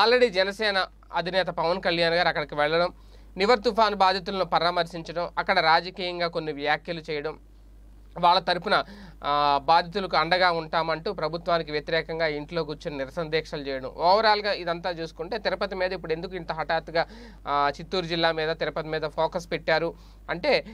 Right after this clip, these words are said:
ఖచ్చితంగా రేపు జరగబోయే ఉప ఎన్నికల కోసమే ఇండైరెక్ట్గా ఒక ప్రచారం మొదలు పెట్టేసింది జనసేనది. అదే నేపథ్యంలో భారతీయ జనతా పార్టీ కూడా, భారతీయ జనతా పార్టీ కూడా, భారతీయ జనతా పార్టీ రాష్ట్ర అధ్యక్షుడు సోము వీర్రాజు గారు తాజాగా చేసిన వ్యాఖ్యలు, చిత్తూరు రోడ్ల మీద జగన్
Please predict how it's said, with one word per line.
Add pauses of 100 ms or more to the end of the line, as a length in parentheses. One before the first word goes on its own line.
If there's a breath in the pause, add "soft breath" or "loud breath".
(200 loud breath)
ఖచ్చితంగా
రేపు
జరగబోయే
ఉప
ఎన్నికల
కోసమే
ఇండైరెక్ట్గా
ఒక
ప్రచారం
మొదలు
పెట్టేసింది
జనసేనది.
అదే
నేపథ్యంలో
భారతీయ
జనతా
పార్టీ
కూడా, (380 loud breath)
భారతీయ
జనతా
పార్టీ
కూడా,
భారతీయ
జనతా
పార్టీ
రాష్ట్ర
అధ్యక్షుడు
సోము
వీర్రాజు
గారు
తాజాగా
చేసిన
వ్యాఖ్యలు, (400 loud breath)
చిత్తూరు
రోడ్ల
మీద
జగన్